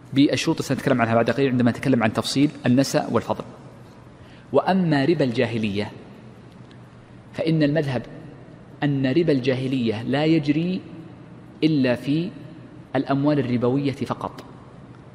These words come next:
وأما الرواية الثانية، وهو الذي اختار الشيخ تقي الدين، وهو الذي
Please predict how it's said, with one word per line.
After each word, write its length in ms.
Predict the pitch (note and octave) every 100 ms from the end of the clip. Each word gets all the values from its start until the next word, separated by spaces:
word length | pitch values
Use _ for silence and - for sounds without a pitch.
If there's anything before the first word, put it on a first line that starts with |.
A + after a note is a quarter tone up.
| - - - - - - -
وأما 280 | D3 F3
الرواية 420 | D#3+ D3 C#3+ C3+ C3
الثانية، 560 | - A#2+ G#2 G2 G2 - - - - - - - - -
وهو 200 | B2 B2+
الذي 180 | C#3 C3
اختار 260 | - C3 B2
الشيخ 280 | - B2+
تقي 240 | - A#2+ A#2
الدين، 200 | B2 D3
وهو 240 | D3+ E3+
الذي 380 | F#3 E3 E3+